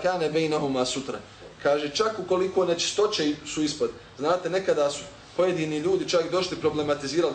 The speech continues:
Kaže, ide kanalizacija, kaže, ispod Tabačkog. Kako ćeš kada klanjati? I stvarno, kad gledaš, ono, šufu ti sveži, ti odmah pomisliš, toalet, kanal. Odmah ti se povežu stvari. I stvarno ti sve što obavljaš, možda upravo ispod ovoga mjesta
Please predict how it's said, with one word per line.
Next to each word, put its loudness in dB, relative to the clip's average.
Kaže, 0
ide -2
kanalizacija, 2
kaže, 2
ispod -2
Tabačkog. 0
Kako 0
ćeš -4
kada 2
klanjati? -2
I -8
stvarno, 0
kad 0
gledaš, 2
ono, -6
šufu -2
ti -6
sveži, 0
ti -8
odmah 2
pomisliš, 0
toalet, 4
kanal. 2
Odmah 2
ti -6
se 0
povežu 2
stvari. 0
I -6
stvarno 0
ti -8
sve 2
što 2
obavljaš, 2
možda 4
upravo 2
ispod 2
ovoga 2
mjesta 0